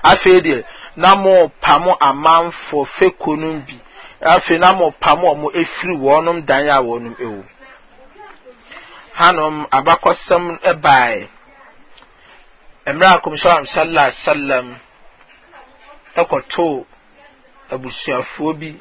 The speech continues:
abusuakuo bi ɛwɔ Madina. Saa mmerɛ a wɔnom ɛwɔ Madina no, na yɛwɔ abusua a ɛyɛ Aus, ɛna ɛyɛ abusua a ɛyɛ Khazr-, eh, Khazraj,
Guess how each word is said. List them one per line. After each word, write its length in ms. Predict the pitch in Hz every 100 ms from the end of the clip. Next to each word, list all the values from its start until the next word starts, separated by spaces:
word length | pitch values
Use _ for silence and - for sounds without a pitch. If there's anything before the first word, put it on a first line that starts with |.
| -
abusuakuo 760 | 139 143 - 156 131 - 180 151
bi 180 | 165
ɛwɔ 260 | 165 170 139
Madina. 540 | 117 110 120 117 98 - _ _ _ _ _ _ _ - - _ - -
Saa 180 | 160 202
mmerɛ 220 | 214 202
a 60 | 175
wɔnom 440 | 165 170 175 170
ɛwɔ 280 | 175 180 175
Madina 520 | 143 131 165 156 135
no, 200 | 127 123 - - - _ _ _ _
na 640 | 131 160 175 185 185 185 -
yɛwɔ 460 | 143 143 147 143 147
abusua 580 | 139 143 - - 190 185
a 60 | 165 131
ɛyɛ 480 | 139 160 165 160 - _ _ _ _ _ _ - -
Aus, 340 | 156 127 110 - - - - - _ _ - _ - _
ɛna 180 | 175 175 139
ɛyɛ 280 | 147 165 170
abusua 440 | 143 135 - 170 147
a 40 | 131
ɛyɛ 260 | 151 147
Khazr-, 500 | - 156 131 139 120 - _ - -
eh, 160 | 143 - - - - _
Khazraj, 680 | - 175 170 139 139 117 101